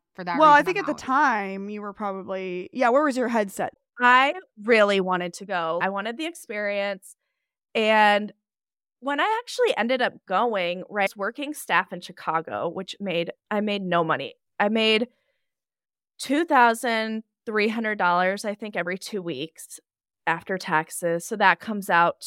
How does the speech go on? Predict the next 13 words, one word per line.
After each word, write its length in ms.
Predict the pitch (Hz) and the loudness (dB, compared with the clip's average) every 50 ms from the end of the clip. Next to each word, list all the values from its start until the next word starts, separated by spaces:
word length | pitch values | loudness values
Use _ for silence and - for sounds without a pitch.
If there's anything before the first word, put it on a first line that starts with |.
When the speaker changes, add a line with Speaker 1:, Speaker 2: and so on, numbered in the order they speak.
| - - | -10 -6
Speaker 3:
to, 520 | 208 185 180 170 170 170 170 175 165 156 - _ _ | -4 -2 -2 0 0 -2 -2 -4 -6 -8 -10 _ _
I, 160 | - 196 190 185 - | -2 0 0 0 -2
about 460 | - 196 170 - - 180 175 170 - - | -4 -4 -4 2 4 4 4 4 2 -2
the 80 | 190 | -8
same 340 | 185 - - 175 165 170 160 | -10 -6 -4 -4 -4 -2 -4
as 140 | 151 147 - | -6 -10 -8
being 160 | - 160 156 | -10 -8 -8
in 120 | 147 135 139 | -8 -10 -10
Saudi. 520 | - - 127 120 120 139 160 214 240 240 _ _ _ _ _ _ _ | -6 -2 -2 -2 -2 -2 -4 -6 -8 -10 _ _ _ _ _ _ _
And 100 | - 240 | -2 0
I 80 | 247 247 | 2 2
was 160 | 247 240 240 277 | 2 0 2 2
like, 320 | 254 233 220 214 214 202 | 4 4 6 4 2 -2